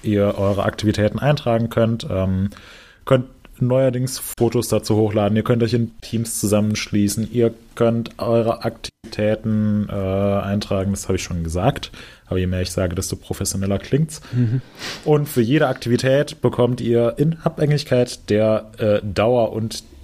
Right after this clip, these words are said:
Speaker 1: der Aktivität selbst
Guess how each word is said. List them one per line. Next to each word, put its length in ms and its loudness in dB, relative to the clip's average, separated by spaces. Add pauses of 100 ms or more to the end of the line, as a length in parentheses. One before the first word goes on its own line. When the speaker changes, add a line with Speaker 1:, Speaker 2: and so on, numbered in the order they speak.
(340)
Speaker 1:
der 680 2 (680)
Aktivität 680 -2
selbst 480 -2